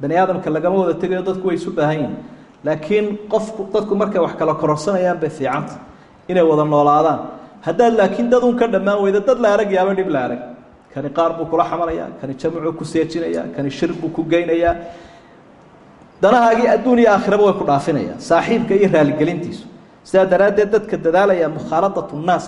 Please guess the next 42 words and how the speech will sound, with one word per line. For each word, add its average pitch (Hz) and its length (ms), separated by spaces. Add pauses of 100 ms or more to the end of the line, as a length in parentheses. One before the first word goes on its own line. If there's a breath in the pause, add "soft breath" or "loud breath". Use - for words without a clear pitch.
bay 151 140
yaraysan 131 340
jireen. 95 320 (480)
Dad 202 200 (140)
inta 214 260
uu 151 180
qofku 196 340
ku - 160
warwareegu 151 540
la 175 80
nool 143 220
yahay. - 180 (880 soft breath)
Taxawulu 208 400
lcibaadaati 180 840
ilaa 180 200
caadaat. 160 400 (300)
Waxyaabaha 190 420
dhadhanka 190 360
cibaadada 180 440
inoo 185 220
diidaya 208 340
waxaa 202 160
ka 208 160
mid 208 140
ah 208 60
inay 208 240
cibaadadaadu 196 640
caado 190 260
noqoto. - 360 (1040)
Oo 139 60
shaqooyinkaad 208 680
qabanaysa 202 500
ee 196 240 (200)
la 147 100
yidhaha 185 180
routiniga 175 560
ama 185 140
wareegaya 196 500
un 185 60
hadday 180 220
ku 214 120
dhex 190 140